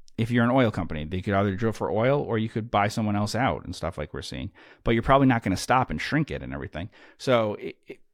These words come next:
I don't know how far something like Albertsons actually is from just the cheapest way that you can expand in the United States. Um, I don't think it's all that far from it.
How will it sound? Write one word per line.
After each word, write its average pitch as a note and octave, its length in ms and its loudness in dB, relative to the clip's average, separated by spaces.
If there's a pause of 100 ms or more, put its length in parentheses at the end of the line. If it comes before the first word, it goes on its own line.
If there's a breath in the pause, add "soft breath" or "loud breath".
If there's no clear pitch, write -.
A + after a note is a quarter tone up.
(380)
I D3+ 100 0
don't D#3+ 120 2
know D3 100 4
how C3 180 2
far C3 260 4
something A#2 180 -2
like F#2+ 140 -2
Albertsons G2 460 -2
actually G2 280 0
is A#2+ 260 4
from G#2 180 0
just G#2 180 -4
the G#2 80 -4
cheapest A2 400 -4
way G2 120 2
that F#2 140 0
you F2+ 120 -6
can F2+ 120 -6
expand F2 640 -2
in F2 140 -4
the E2+ 60 -2
United C2 280 -6
States. - 420 -12 (1120)
Um, F2 180 -2
I F#2+ 60 2
don't C3+ 100 2
think D3 160 0
it's D3 140 -4
all B2 160 4
that C3+ 180 0
far C#3+ 180 0
from C#3+ 240 -4
it. - 100 -8